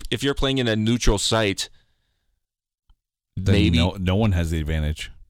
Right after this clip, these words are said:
Speaker 1: no one has the advantage. Maybe you ha-, maybe there's a, maybe, maybe Atletico Ottawa might have the advantage here at the point, but,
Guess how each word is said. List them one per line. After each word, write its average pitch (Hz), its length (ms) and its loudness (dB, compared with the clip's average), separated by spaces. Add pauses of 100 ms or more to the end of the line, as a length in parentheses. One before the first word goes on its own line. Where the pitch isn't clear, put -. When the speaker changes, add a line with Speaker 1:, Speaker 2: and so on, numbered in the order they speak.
Speaker 1:
no 107 160 2
one 180 120 0
has 120 180 0
the 123 100 2
advantage. 123 540 -2 (760)
Maybe 104 260 0
you 113 160 0
ha-, 117 100 -6 (180)
maybe 113 480 -2 (680)
there's 117 260 0
a, 110 80 -2 (2000)
maybe, 107 500 0 (680)
maybe 104 240 0
Atletico 107 480 0
Ottawa 113 300 2 (140)
might 101 180 0
have 107 140 2
the 117 100 0
advantage 113 360 0
here - 200 -4 (3000)
at 101 100 0
the 98 60 -2
point, 95 280 -6 (680)
but, 104 380 -2